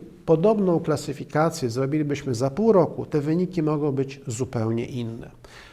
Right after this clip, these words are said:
Dlatego pamiętajmy o tym, że doradca kredytowy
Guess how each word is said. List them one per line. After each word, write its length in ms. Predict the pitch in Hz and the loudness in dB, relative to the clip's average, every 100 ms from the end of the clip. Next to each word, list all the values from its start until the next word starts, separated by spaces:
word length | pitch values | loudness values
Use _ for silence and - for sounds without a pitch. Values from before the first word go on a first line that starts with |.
| - - | -20 -4
Dlatego 500 | 131 156 190 185 185 | 0 2 2 4 2
pamiętajmy 760 | 180 190 185 185 202 202 160 143 | 2 0 0 0 2 4 2 2
o 120 | 131 | 0
tym, 260 | 127 135 127 | 0 -2 -2
że 340 | 123 131 131 - | 0 0 0 -4
doradca 540 | 123 135 160 196 - 160 | 0 2 4 2 0 -4
kredytowy 800 | - 143 139 147 131 131 143 | -2 0 0 2 2 2 0